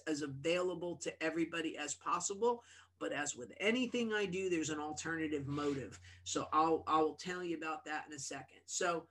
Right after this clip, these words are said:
um, we're gonna go through this whole discussion on web design next time. I think I, that's the, that's the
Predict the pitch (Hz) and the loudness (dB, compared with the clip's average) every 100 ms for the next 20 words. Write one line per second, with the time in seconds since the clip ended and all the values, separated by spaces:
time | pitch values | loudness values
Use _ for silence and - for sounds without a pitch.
0 | _ - _ 202 202 196 196 226 294 311 | _ -20 _ 2 2 0 0 4 6 6
1 | 320 285 247 233 226 - 220 220 220 220 | 4 2 2 2 2 -2 2 4 4 0
2 | 208 190 196 - 190 202 190 190 - 190 | -4 0 0 4 6 6 6 0 -2 0
3 | 190 190 185 180 165 170 165 170 175 165 | 0 -2 -4 -6 -6 -6 -2 -2 0 0
4 | 156 170 170 165 160 160 165 - - 151 | -2 -4 -4 -6 -6 -6 -6 -6 -8 -8
5 | 143 143 156 147 180 175 165 160 160 165 | -8 -6 -8 -6 -8 -2 -2 -2 -2 -4
6 | 170 - 175 170 165 170 165 - - 180 | -4 -2 2 2 0 0 0 0 0 4
7 | 175 170 170 165 160 | 4 4 2 2 2